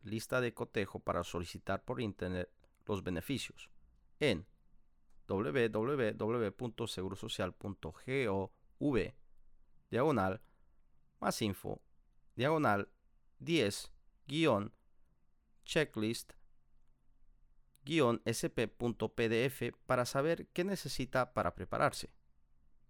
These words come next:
Número dos, vaya a w w w punto segurosocial punto gov diagonal beneficios diagonal Medicare y seleccione Solicite la cobertura de Medicare solamente. Este servicio solo está disponible en inglés.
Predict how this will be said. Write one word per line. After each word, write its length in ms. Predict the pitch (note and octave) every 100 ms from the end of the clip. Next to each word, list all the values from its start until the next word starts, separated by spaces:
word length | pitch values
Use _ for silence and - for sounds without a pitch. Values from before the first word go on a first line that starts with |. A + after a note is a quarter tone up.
| _ - - _ _
Número 380 | - D#3 F3 D#3+
dos, 360 | G#2+ F2+ - - -
vaya 340 | B2+ C#3 D3+
a 180 | B2+ G#2
w 480 | G#2+ C#3 D3+ A#2 A2
w 480 | A#2 A2 B2+ B2 A2+
w 420 | A2 A#2+ A#2+ G2+
punto 340 | - A#2 A2
segurosocial 720 | - F#2+ G2+ B2 B2 A#2 F#2+
punto 400 | - G#2+ - F#2 - -
gov 800 | D3 G#2+ F#2+ - G#2+ F#2+ E2+ -
diagonal 500 | - G#2+ A#2+ A#2 F#2
beneficios 840 | F2+ G2 B2 - F2+ - E2+ - -
diagonal 420 | F2+ F#2+ B2 F2
Medicare 640 | D#2+ B2+ G2+ E2+ - E2 - -
y 80 |
seleccione 640 | G#2 B2 A2+ - D3+ D3 C3+
Solicite 800 | - D3 D#3 - D#3+ - D3+ -
la 180 | F2+ E2+
cobertura 500 | - A2+ - C#3 D3
de 80 | B2
Medicare 460 | F#2+ F2 - F#2+
solamente. 720 | - E2 E2+ A#2+ G2 - - -
Este 260 | B2+ -
servicio 460 | F#3+ G#3 E3 C3 G#2
solo 220 | - G#2+
está 180 | A2 D3+
disponible 540 | C#3 - G#2 F2+ E2
en 80 | D#2+
inglés. 420 | D#2 F#2 - -